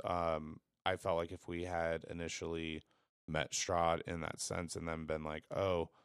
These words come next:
you know, us as players, oh, this is Curse of Strahd. Oh, this is Strahd. We have to go kill this guy." But we just decided to go and try and kill him at, like, level three.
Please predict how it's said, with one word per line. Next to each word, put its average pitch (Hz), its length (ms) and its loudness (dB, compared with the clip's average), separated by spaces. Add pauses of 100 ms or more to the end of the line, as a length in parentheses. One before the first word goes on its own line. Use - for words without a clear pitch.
(280)
you 87 140 -2
know, 71 260 -2 (380)
us 80 180 2
as 76 140 -6
players, 78 440 0 (100)
oh, 82 100 0
this 78 140 -6
is 80 120 -4
Curse - 300 -6
of 87 60 -6
Strahd. 82 320 2
Oh, 80 220 0
this 78 140 -8
is - 100 -4
Strahd. 78 280 2 (240)
We 80 80 -4
have 76 140 -4
to - 60 -16
go 76 120 -2
kill 82 160 -4
this 78 160 -6
guy." 78 180 -2 (800)
But 73 200 8
we 80 120 2
just 71 200 4
decided 82 360 4
to 76 60 -14
go 82 140 6
and 82 80 2
try 85 160 4
and 80 120 2
kill 82 180 2
him 90 80 0
at, 76 100 2
like, 76 160 -4
level 78 200 0
three. 85 400 0